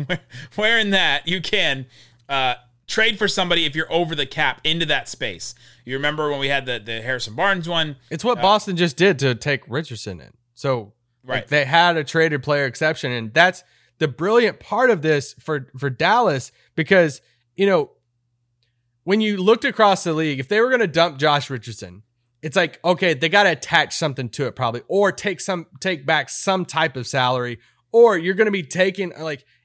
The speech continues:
Speaker 2: you're gonna be taking up somebody's cap space this summer. You're looking at the teams with cap space saying,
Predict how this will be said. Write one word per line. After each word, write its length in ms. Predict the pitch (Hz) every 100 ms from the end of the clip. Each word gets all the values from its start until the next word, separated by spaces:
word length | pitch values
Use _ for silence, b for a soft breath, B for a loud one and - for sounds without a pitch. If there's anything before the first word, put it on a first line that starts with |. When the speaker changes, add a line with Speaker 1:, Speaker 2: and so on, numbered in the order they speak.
| _
Speaker 2:
you're 140 | 185
gonna 80 | 226
be 80 | 202
taking 320 | - 214 202
up 80 | 135
somebody's 600 | - 226 220 190 175 135
cap 320 | - 170 160
space 300 | - 160 135
this 200 | - 135
summer. 200 | - 139
You're 140 | 117 156
looking 260 | 180 214
at 120 | 185 175
the 80 |
teams 320 | 151 175 151 139
with 200 | 175 -
cap 240 | 170 151
space 260 | 165 143 135
saying, 300 | 151 139